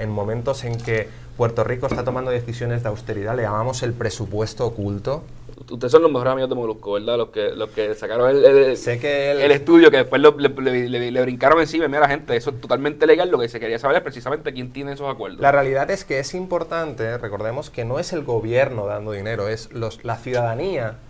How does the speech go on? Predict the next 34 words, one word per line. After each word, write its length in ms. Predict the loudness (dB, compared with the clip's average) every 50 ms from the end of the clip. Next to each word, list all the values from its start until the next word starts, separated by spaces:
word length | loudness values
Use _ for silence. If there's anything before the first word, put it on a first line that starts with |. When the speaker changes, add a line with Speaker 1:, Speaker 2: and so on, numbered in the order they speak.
| -20 -20 -20 -14 -6
Speaker 1:
dando 320 | -4 -2 -2 -2 -2 -4
dinero 500 | -4 -4 -4 -2 -2 -2 -2 -2 -4 -6 -12 -18 -20 -20 -20 -14 -10
a 120 | -8 -8 -6
ciertas, 600 | -4 -2 -4 -2 -2 0 2 2 2 0 -4 -8 -6
eh, 280 | -4 -2 -2 -2 -4 -6
actividades 600 | -8 -8 -8 -8 -8 -6 -4 -2 -2 -2 -4 -4
económicas 800 | -6 -8 -8 -6 -6 -6 -6 -6 -6 -4 -4 -4 -6 -8 -14 -20 -20 -20 -20 -20 -20 -20 -20 -20 -20 -10 -6
que, 260 | -4 -2 -2 -2 -2
por 180 | -4 -6 -8
supuesto, 420 | -8 -10 -10 -8 -8 -8 -4 -4 -2
¿verdad? 280 | -2 0 -2 -2 -2
O 60 | -4 -4
sea, 120 | -6 -6
los 140 | -6 -6 -8
incentivos 400 | -8 -8 -8 -6 -6 -6 -6 -6
contributivos 500 | -8 -8 -6 -6 -6 -4 -6 -6 -8 -6
pueden 260 | -6 -6 -6 -4 -4
tener 260 | -4 -4 -4 -4 -4
un 80 | -4 -6
efecto, 720 | -8 -10 -12 -12 -12 -12 -10 -6 -2 -2 0 -2 -2 -6 -10 -18 -20 -20 -20 -14 -10
eh, 280 | -6 -4 -4 -4 -4 -4
fenomenal 440 | -6 -6 -4 -4 -4 -4 -4 -2
para 160 | -2 0 0 0
la 60 | 0
economía. 560 | -2 -4 -6 -6 -6 -6 -6 -6 -6 -6 -8 -14 -20 -20 -20 -20 -20 -16 -8
Lo 280 | -4 -2 2 4 4 4
que 140 | 4 2 0
aporta 320 | 2 2 0 0 0 0
la 140 | 0 0 0
transparencia 840 | 0 -4 -6 -6 -8 -6 -6 -4 -4 -4 -6 -6 -6 -6 -4 -4
es 160 | -4 -6 -8 -8
que 280 | -6 -4 -4 -4 -4 -4
no 300 | -6 -4 -4 -2 -2 0
hayan, 540 | 0 -2 -2 -2 -2 -2 -2 -4 -6 -8